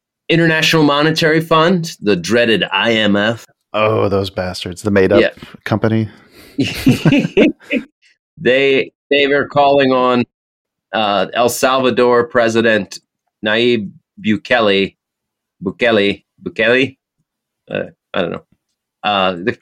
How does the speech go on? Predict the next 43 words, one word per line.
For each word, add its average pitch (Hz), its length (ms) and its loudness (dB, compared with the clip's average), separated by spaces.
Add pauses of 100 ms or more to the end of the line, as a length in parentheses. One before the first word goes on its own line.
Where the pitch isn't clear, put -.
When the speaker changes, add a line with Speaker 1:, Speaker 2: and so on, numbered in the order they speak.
Speaker 1:
calling 294 240 2
Speaker 2:
Close - 20 4
Speaker 1:
on 185 80 2
Speaker 2:
enough. 151 60 4
Speaker 1:
the 135 120 2
El 127 140 2 (140)
Salvadoran 139 480 2
president 104 560 0 (500)
to 95 520 0 (200)
Speaker 2:
He's 107 160 -2
not 123 200 2
Speaker 1:
undo 139 280 2
Speaker 2:
listening. 113 280 0
Speaker 1:
the, - 80 -12
the 110 100 0
law 107 360 2
that 95 180 -2
made 104 260 -2
Bitcoin 98 560 -4
mandatory 95 480 -4
legal 85 240 -4
tender. - 340 -10 (180)
Speaker 2:
Uh, 95 520 0
and 95 120 0
what 113 180 -2
business 110 340 0
is 101 120 -2
it 104 80 0
of 98 100 0
theirs? 95 420 -2 (280)
Like, 90 120 -6
where 117 160 2
do 101 100 2
they 110 160 2
get 73 160 -4
off? 80 320 -8 (320)
Speaker 1:
The, 123 300 -6
the, 123 460 -2 (200)
the 120 160 -2
I 123 160 0
M 123 200 -2
F. 147 260 -2
I, 104 540 -4